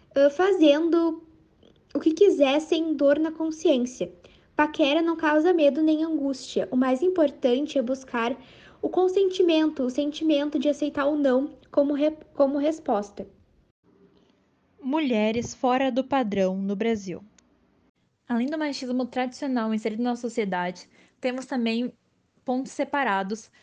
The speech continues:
Speaker 2: como o machismo com mulheres negras, que são tratadas sem nenhum reflexo na autoestima.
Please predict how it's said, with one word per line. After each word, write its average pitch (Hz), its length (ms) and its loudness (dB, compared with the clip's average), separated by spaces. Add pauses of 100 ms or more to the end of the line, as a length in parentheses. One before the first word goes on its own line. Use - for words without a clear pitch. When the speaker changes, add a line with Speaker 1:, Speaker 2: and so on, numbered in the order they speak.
(120)
Speaker 2:
como 254 420 0 (140)
o 254 60 -4
machismo 254 500 -2
com 269 120 0
mulheres 254 500 0
negras, 196 640 -2 (520)
que 233 100 -14
são 247 160 0
tratadas 254 680 0 (100)
sem 247 220 -2
nenhum 247 340 0
reflexo 277 640 -4
na 247 120 2
autoestima. 202 720 -6